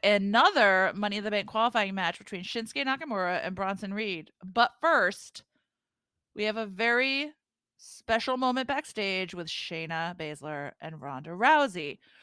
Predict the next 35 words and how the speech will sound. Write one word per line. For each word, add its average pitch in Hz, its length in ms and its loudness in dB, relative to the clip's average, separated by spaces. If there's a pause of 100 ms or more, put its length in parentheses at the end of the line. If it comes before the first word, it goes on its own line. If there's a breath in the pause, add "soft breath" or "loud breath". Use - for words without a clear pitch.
(240 soft breath)
during 370 320 2
which 320 160 -2
Ronda 311 380 4
tries 320 300 2
to - 80 -6
claim 277 400 2
that 226 120 -2
she's 262 180 -6
been 262 160 0
told 262 320 0
she's 262 160 -8
not 220 220 2
what 214 120 -2
people 202 280 -8
want 190 320 -2
for 196 80 -6
ten 185 300 -6
years. 160 380 -8
And 175 100 -6
I'm 185 60 -8
like, 190 140 -6
"And 185 120 -8
that's 196 160 -6
had 185 180 -8
no 180 220 -4
impact 185 400 -2
on 202 120 -2
you? 202 240 -4
You 180 220 -6
haven't 165 320 -2
taken 170 280 -6
that 160 140 -4
personally 165 400 -6
at 160 60 -4
all?" 170 420 0